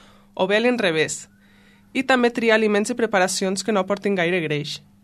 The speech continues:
Suggerim prioritzar les postres a base de fruita fresca, ja que després d'un àpat contundent s'agraeix unes postres refrescants i lleugeres. Presentar els dolços en porcions ben menudes per tal que els comensals en puguin degustar diferents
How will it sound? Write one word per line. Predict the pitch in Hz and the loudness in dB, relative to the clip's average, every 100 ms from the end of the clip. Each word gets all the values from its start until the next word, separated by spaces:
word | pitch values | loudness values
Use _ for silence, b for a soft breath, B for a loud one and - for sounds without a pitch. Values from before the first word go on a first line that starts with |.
| b b b b b b | b b b b b b
Suggerim | - 214 185 196 220 | -4 -4 0 2 2
prioritzar | 226 269 285 247 240 214 | 0 -2 -2 -2 -2 0
les | 226 | 0
postres | - 202 196 240 | -2 -4 -2 -2
a | 226 | 0
base | 190 190 240 | 0 -2 -2
de | 208 | -2
fruita | 196 208 247 | -2 -4 -4
fresca, | 247 180 - 233 - - | -4 -4 -4 -4 -4 -2
ja | 196 | -4
que | 190 175 | -2 -6
després | - - 226 | -6 -6 -4
d'un | 247 | 0
àpat | 208 180 170 - | -2 -2 -6 -4
contundent | 175 170 165 175 254 - - | -6 -4 -4 -2 -2 -6 -16
s'agraeix | - 208 185 160 165 | -6 -4 0 0 0
unes | 220 214 - | -2 -4 -2
postres | 196 196 233 247 | -4 -4 -4 -2
refrescants | 214 202 185 190 196 214 | -2 -6 -10 -6 -6 -4
i | 220 | -4
lleugeres. | 208 175 147 143 147 - - b b b b b b b b - | -4 -4 -4 -6 -10 -16 -20 b b b b b b b b -2
Presentar | 214 202 196 233 | 0 0 2 2
els | 269 | 2
dolços | 233 190 190 185 | 0 0 -2 -4
en | 180 | -4
porcions | 180 180 - 208 190 | -4 -6 -2 -2 0
ben | 208 247 | 0 0
menudes | 214 202 226 285 - | 2 0 0 -4 -4
per | - 214 | -4 -2
tal | 190 196 | -2 -2
que | 233 | -4
els | - | -4
comensals | 208 190 190 190 214 240 | -2 0 -2 -2 -4 -4
en | - 202 | -6 -4
puguin | 196 214 233 | -2 -4 -2
degustar | 220 185 185 196 220 | -4 -4 -4 -4 -4
diferents | 233 185 196 214 | -6 -6 -4 -8